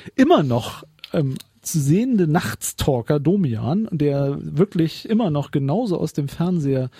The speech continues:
schm-, naja, also wie auch immer, also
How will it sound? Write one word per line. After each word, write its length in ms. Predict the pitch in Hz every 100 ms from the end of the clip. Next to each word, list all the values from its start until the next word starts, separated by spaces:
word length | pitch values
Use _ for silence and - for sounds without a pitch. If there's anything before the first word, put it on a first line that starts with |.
| - - - -
schm-, 640 | - - - 143 139 185 190
naja, 440 | 175 135 117 - - -
also 320 | 160 135 127
wie 100 | 151
auch 80 | 120
immer, 220 | 131 113
also 180 | 143